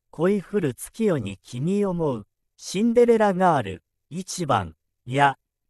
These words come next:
二人体制後初のシングル曲、何者、ほか、永瀬廉ソロ曲、君色、や高橋海人ソロ曲、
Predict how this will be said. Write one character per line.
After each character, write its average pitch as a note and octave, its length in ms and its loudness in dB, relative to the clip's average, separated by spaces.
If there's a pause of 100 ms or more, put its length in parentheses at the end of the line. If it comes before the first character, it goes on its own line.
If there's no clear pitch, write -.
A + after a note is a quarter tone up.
(140)
二 - 320 -6
人 A#3+ 160 -4
体 A3 240 -2
制 C3 320 -4
後 F2 160 -8
初 - 380 -8
の G3+ 160 -2
シ E3 240 -8
ン E3+ 80 -2
グ D3 120 -4
ル B2+ 120 -6
曲、 B2 440 -10 (400)
何 D3+ 320 0
者、 F3+ 420 -2 (260)
ほ A#2 160 -10
か、 C#3+ 300 0 (480)
永 A#3 340 0
瀬 D#3+ 200 -2
廉 C3 200 -2
ソ C#3+ 220 -10
ロ G#3 140 -2
曲、 C3 440 -8 (320)
君 G3+ 420 -2
色、 D#3 300 -2 (200)
や C3+ 240 -4
高 A3+ 320 -6
橋 G#3 100 -2 (260)
海 D3+ 280 -6
人 G#3 160 -6
ソ - 180 -8
ロ F#3+ 100 -2
曲、 G#2+ 480 -10